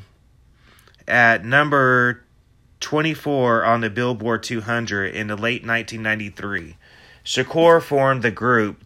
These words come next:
Thug Life with a number of his friends, including Big Sky, Tyrese Hims, Macadocious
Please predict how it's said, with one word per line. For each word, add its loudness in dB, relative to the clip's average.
Thug 6
Life 0
with -2
a 0
number 2
of 2
his -2
friends, -4
including 0
Big 2
Sky, 2
Tyrese 4
Hims, 0
Macadocious 2